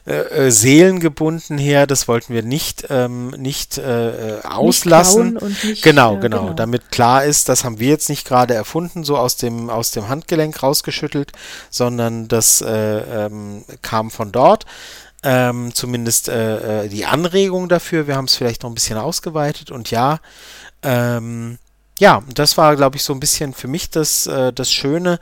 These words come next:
Speaker 1: äh, weil das passt wirklich gut. Und
Speaker 2: Mhm.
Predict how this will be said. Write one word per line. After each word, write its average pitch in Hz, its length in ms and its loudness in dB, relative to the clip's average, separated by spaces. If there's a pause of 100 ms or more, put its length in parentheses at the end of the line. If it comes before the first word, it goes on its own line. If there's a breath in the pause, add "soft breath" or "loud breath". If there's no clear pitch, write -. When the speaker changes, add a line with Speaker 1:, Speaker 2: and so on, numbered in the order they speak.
(540 loud breath)
Speaker 1:
äh, 131 240 2
weil 117 240 2
das 139 220 4
passt - 480 0
wirklich 175 400 -8
gut. 185 360 -10 (540 loud breath)
Und 131 480 0
Speaker 2:
Mhm. 359 100 -2